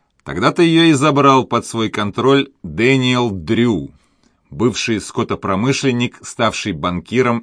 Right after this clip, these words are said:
и биржевым брокером. Это обошлось ему в два миллиона долларов.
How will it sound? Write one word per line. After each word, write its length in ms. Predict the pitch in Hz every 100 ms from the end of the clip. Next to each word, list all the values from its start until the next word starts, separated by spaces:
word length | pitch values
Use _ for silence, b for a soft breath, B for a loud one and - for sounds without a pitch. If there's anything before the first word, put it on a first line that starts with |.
| -
и 100 | 104
биржевым 680 | 80 101 78 90 101 101
брокером. 640 | 85 85 80 - 65 60 - b b b b b b b -
Это 240 | 135 151
обошлось 540 | 143 143 151 160 139
ему 260 | 135 135 135
в 140 | 90
два 300 | 82 104 135
миллиона 440 | 143 120 120 120 110
долларов. 560 | 87 85 71 67 62